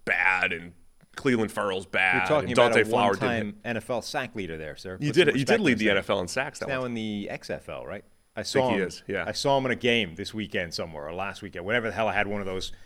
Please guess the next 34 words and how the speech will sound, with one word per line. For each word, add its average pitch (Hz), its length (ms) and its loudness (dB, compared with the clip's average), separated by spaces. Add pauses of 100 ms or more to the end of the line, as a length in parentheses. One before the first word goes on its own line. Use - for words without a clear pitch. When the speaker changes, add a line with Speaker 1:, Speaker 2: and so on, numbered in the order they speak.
(140)
Speaker 2:
random-ass 110 580 0
leagues 104 440 -4
that's 101 140 -4
currently 110 300 0
playing 107 380 -2
right 90 180 -6
now. 80 240 -8 (220)
By 160 100 4
the 110 80 0
way, 120 220 2
the, 98 240 -6
uh, 90 260 -6 (460)
the 90 460 -10 (280)
X 104 200 -8
F 104 200 -8
L 90 160 -8
Saint - 240 -14
Louis 95 160 -12
Battlehawks, 85 680 -10 (100)
led 82 260 -12
by, 80 340 -10 (300)
not 62 160 -14
led, 64 240 -16 (160)
offense 90 520 -8
led 76 260 -12
by, 69 260 -12
uh, 67 200 -14 (160)
Bruce 104 240 -8
Gradkowski, 85 600 -10 (140)
B 101 120 -6
F 85 160 -8
F 90 200 -8
er. 110 120 -10 (680)
They're, 127 220 -10